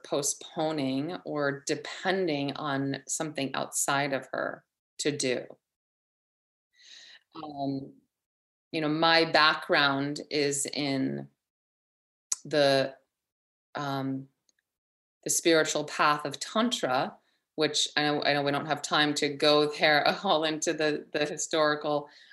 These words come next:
background of my, you know, my coming in, into that myself, but that was a huge part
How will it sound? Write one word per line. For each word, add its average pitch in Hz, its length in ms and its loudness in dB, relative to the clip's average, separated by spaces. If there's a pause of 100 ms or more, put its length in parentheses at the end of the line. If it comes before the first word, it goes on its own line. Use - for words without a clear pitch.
(120)
background 151 560 4
of 143 280 -2
my, 151 520 6
you 160 120 -2
know, 143 100 2
my 143 260 4
coming 143 440 -2
in, 147 160 0
into 160 460 0
that 139 480 2 (460)
myself, 156 840 4 (120)
but 156 260 6 (680)
that 175 200 4
was 175 140 2
a 170 60 4
huge 165 500 2
part 165 720 2